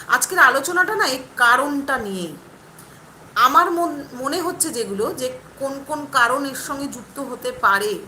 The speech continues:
কিংবা পারে না, এইটুকু টাইমের মধ্যে আমি যেটুকু নিজের, আহ, ধারণা বা নিজের বিশ্লেষণ দ্বারা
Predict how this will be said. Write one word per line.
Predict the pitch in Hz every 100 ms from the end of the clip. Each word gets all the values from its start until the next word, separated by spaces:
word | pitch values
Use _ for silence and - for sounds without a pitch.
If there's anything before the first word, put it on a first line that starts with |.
| -
কিংবা | 254 254 302
পারে | 302 269 226 220
না, | 202 170 151 - - - - - - - - - - - -
এইটুকু | 285 285 339 339
টাইমের | 311 294 320
মধ্যে | 311 320 339
আমি | 320
যেটুকু | 294 294 311 320 320 - - - - -
নিজের, | 269 277 302
আহ, | 285 285 269 254 240 226 220
ধারণা | 226 247 262 269
বা | 269 262
নিজের | 247 247 269
বিশ্লেষণ | 226 247 - 269 269 311 294
দ্বারা | 294 285 285